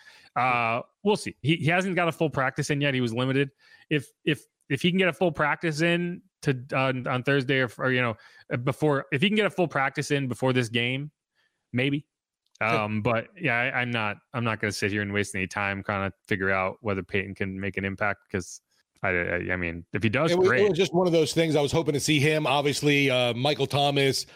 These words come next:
Speaker 2: Marshawn Lattimore are not gonna be guys we see either in this finale.
Speaker 1: No, I don't expect any of them to play. Um, Nephi's out. Landon Young's not gonna play.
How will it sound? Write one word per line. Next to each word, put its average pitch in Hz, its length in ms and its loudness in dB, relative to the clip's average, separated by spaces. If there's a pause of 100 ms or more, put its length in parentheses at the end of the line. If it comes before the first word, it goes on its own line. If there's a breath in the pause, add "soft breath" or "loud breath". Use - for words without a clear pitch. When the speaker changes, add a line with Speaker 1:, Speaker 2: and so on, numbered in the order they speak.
(140 loud breath)
Speaker 2:
Marshawn 147 420 2
Lattimore 139 440 2
are 127 40 0
not 135 180 0
gonna 131 120 0
be 127 120 2
guys 127 280 0
we 127 80 -2
see 135 200 0
either 127 320 2
in 113 80 -4
this 113 120 -4
finale. 110 560 0 (560)
Speaker 1:
No, 104 120 0
I 107 60 0
don't 113 120 0
expect 107 320 -4
any 98 140 0
of 98 60 2
them 98 120 0
to 92 80 -4
play. 98 340 0 (600 soft breath)
Um, 95 380 0
Nephi's 110 360 0
out. 104 340 -2
Landon 107 340 0
Young's 104 220 -2
not 101 160 -2
gonna 101 140 -8
play. 98 420 0